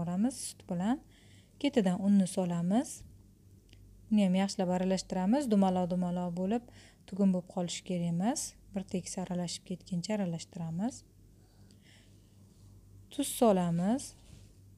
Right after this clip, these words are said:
Ikkita tuxumimizni chaqib soldik. Tuxum sut ichida yo'q bo'lib ketguncha yaxshilab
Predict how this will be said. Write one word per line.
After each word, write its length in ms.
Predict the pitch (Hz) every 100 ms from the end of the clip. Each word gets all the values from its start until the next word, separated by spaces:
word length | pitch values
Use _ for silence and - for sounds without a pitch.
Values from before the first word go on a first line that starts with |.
| - - - - - - - - - - - _ _ - - - - - - - - - - - - - - - - - - - - -
Ikkita 220 | - 262 -
tuxumimizni 580 | - 196 170 165 165 165
chaqib 260 | 214 190 -
soldik. 640 | - 175 160 160 202 240 - _ _ - - - - - - - - - - - - - - - - - - - - - - - - - - - - - - - - - - - - - - - - - - -
Tuxum 300 | - 294 262
sut 260 | - - 220
ichida 260 | - 208
yo'q 240 | 196 202 214
bo'lib 160 | 202 -
ketguncha 500 | 196 - 196 180 214 240
yaxshilab 480 | 214 220 - 190